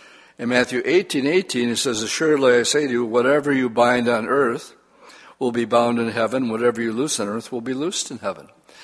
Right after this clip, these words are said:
You can lead a person to the Lord, and you have the authority, if they believe the gospel, to say, "I have the authority to tell you,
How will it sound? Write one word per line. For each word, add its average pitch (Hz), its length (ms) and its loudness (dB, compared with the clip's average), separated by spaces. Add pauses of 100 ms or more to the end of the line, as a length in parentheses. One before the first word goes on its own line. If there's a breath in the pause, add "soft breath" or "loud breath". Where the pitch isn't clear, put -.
(340 loud breath)
You 175 140 -6
can 170 180 0
lead 160 160 4
a 202 60 0
person 160 460 0 (800 soft breath)
to - 100 -8
the 165 120 -2
Lord, 92 360 -8 (960 soft breath)
and 123 140 -6
you 156 120 4
have 175 280 4
the 151 100 2
authority, 139 720 -2 (300)
if - 120 -14
they 131 160 0
believe 123 400 -2
the 180 100 -6
gospel, 101 640 -6 (920 soft breath)
to 131 140 -6
say, 123 240 2
"I 143 200 2
have 175 320 4
the 143 120 0
authority 156 520 0
to 104 120 -10
tell 139 360 -4
you, 95 320 -10